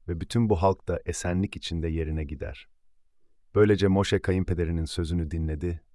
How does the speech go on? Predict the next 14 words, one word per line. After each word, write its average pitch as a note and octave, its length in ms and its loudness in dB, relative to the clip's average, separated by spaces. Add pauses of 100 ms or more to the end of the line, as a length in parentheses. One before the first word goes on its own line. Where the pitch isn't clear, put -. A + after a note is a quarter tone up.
(140)
ve E2+ 80 -4
söylediklerinin F2+ 840 -2
hepsini D#2+ 500 -4
yaptı. C#2+ 480 -8 (800)
Moşe A2+ 360 6
tüm C3 180 4
İsrail'den G2+ 520 6
yetenekli G2 560 2
adamlar F#2 460 4
seçti F2 580 -4 (160)
ve F#2 80 2
onları G2+ 340 4
halkın G2+ 400 4
üzerine E2+ 560 0